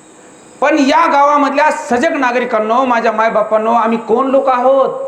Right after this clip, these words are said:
साहेब, मी पत्रकार आहे, गेली दहा वर्ष पत्रकारिता करतो.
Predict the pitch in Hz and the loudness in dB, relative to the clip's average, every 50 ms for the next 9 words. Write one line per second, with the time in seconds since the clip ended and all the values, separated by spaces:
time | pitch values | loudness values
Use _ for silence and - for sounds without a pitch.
0 | - - - - - - - - - - - - - - - - - - - - | -12 -12 -14 -16 -18 -18 -20 -20 -20 -20 -20 -20 -20 -20 -20 -20 -20 -8 -4 -2
1 | 214 233 269 262 - 262 254 - 277 277 262 269 269 277 269 220 269 269 254 175 | -2 0 -2 -2 -2 -4 -2 -2 -2 0 0 0 0 0 -2 -2 -2 -4 -2 -2
2 | 180 202 214 254 285 277 277 262 - 269 262 269 - - 233 220 220 214 220 214 | -2 0 0 0 0 2 0 0 0 -2 -2 -2 -2 -4 -4 -2 -2 -2 0 0
3 | 202 190 175 175 147 - 156 - | -2 -2 -2 -6 -8 -8 -10 -12